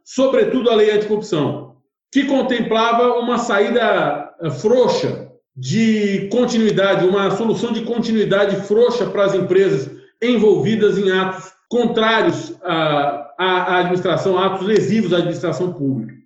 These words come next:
Porque são atos praticados por, ah, controladores abusivos e administradores faltosos,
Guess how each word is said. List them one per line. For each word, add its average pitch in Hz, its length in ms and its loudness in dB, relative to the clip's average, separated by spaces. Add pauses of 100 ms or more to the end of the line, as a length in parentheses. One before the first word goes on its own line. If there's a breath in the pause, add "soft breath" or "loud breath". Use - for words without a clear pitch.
(600)
Porque 247 320 0 (160)
são 233 300 0
atos 190 420 -8
praticados 208 640 0
por, 185 440 0 (320 loud breath)
ah, 160 340 0
controladores 220 720 4
abusivos 220 840 0 (160)
e 233 100 0
administradores 233 840 0
faltosos, 240 800 0